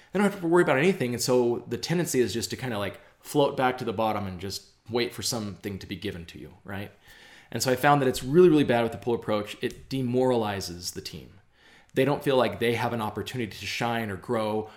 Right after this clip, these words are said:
or have ownership of them, for themselves. So I would highly discourage you to think that scaling equals the pool me-, the pool model. Don't do it. Now, the other approach that I've tried and has, have had great success with is more of the,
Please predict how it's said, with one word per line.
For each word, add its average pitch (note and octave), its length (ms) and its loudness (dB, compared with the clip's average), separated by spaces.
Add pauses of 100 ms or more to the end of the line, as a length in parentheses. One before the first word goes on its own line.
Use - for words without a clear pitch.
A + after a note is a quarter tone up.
or F#2+ 160 -6
have - 320 -6
ownership G#2+ 480 -6
of E2+ 80 -12
them, D#2+ 160 -14 (240)
for A#2+ 120 -8
themselves. - 680 -10
So G#2 340 -4 (540)
I D3 100 8
would E3 180 6
highly D#3+ 320 6
discourage C3 600 2
you G2 300 -2
to G#2 180 -10
think C#3 400 -4
that - 280 -4
scaling A#2+ 840 0
equals G2+ 400 -6
the F#2+ 80 -10
pool G#2+ 380 -4
me-, F#2 140 -10 (140)
the G#2+ 160 -8
pool G#2 260 -4
model. D#2+ 360 -12 (300)
Don't G#2+ 260 0
do E2+ 60 -14
it. - 220 -20 (1000)
Now, - 80 -4
the C3+ 120 6
other A3+ 160 8
approach - 460 2 (100)
that B2+ 100 -2
I've A2 80 -2
tried A2+ 220 -2
and G#2 100 -4
has, G2+ 320 -4
have G#2+ 260 -8
had G#2 280 -4
great C#3 360 4
success - 520 -6
with G2 180 -4
is G2 140 -4
more A#2+ 180 -2
of G2 120 -6
the, G2+ 340 -4